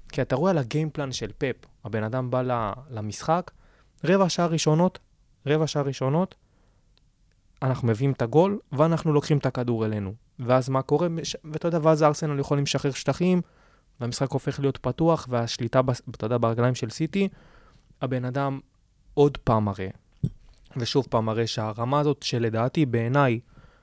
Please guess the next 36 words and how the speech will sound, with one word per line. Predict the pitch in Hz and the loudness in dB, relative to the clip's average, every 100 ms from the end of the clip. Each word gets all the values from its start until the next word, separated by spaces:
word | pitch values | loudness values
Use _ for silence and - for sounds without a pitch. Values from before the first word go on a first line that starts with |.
| _ - - | _ -20 -2
כמה | 147 151 | 2 4
שארטטה | 147 135 123 120 110 113 123 117 | 4 4 2 2 -2 -2 -2 -2
עושה | 113 - | -2 0
עבודה | 117 117 117 | 0 0 -2
טובה | 117 113 | -2 -2
בארסנל, | 110 113 117 - 117 110 | 0 0 -2 -4 -4 -4
וכן, | 104 110 143 135 131 | -6 -2 0 0 2
כל | 143 139 | 6 6
העונה | 135 131 131 127 127 _ _ _ _ _ _ _ - | 6 4 2 2 0 _ _ _ _ _ _ _ -8
בסוף | 113 - 135 - | -6 4 4 4
מובילים | 120 113 120 127 | 0 2 0 0
את | 113 | 0
הליגה, | 110 131 139 143 143 - _ _ _ _ - | 2 2 4 2 0 -10 _ _ _ _ -16
זה | 123 123 | -2 2
לא | 120 139 143 | 8 10 10
רק | 139 | 6
גם | 117 120 | 2 -2
עניין | 117 131 127 | -2 -2 -2
מנטלי, | 113 110 131 123 | -4 -2 -2 0
זה | 113 | -2
גם | 113 113 | -4 -4
עניין | 117 127 127 | -2 -2 -2
של | - 113 | -2 -4
גישה, | 104 107 - 135 143 - _ _ _ _ _ | -4 -4 2 4 4 -2 _ _ _ _ _
זה | 120 | -2
עניין | 123 131 131 | 0 0 -2
של | - 117 | -2 -4
איך | 120 | -4
שאתה | - 127 120 | -6 -6 -6
מראה | 107 110 127 | -6 -4 -2
לשחקנים | 127 123 123 - 120 131 | -4 -4 -10 -8 -6 -4
שאתה | 135 - 113 | -6 -4 -4
מאמין | 113 110 127 127 | -2 -2 -2 -2
בהם, | 120 113 | -2 -2
דרך | 110 127 - | -2 -4 -2
ההרכבים, | 110 110 - 110 113 135 117 | -4 -6 -6 -6 -2 0 0